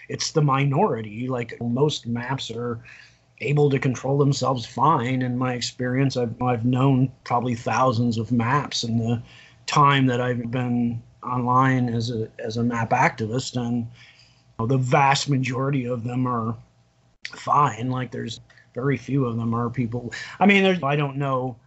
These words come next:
I can't always know what people are doing, uh, in their, in their private life, 'cause most of those people are anonymous, but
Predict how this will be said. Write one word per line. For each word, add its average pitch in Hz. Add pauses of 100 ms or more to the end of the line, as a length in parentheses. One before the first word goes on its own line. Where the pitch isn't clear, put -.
I 143
can't 160
always 127
know 135
what 123
people 123
are 120
doing, 123 (440)
uh, 120
in 131
their, 123
in 127
their 120
private 117
life, 123
'cause 110
most 117
of 113
those 110
people 113
are 107
anonymous, 113
but 113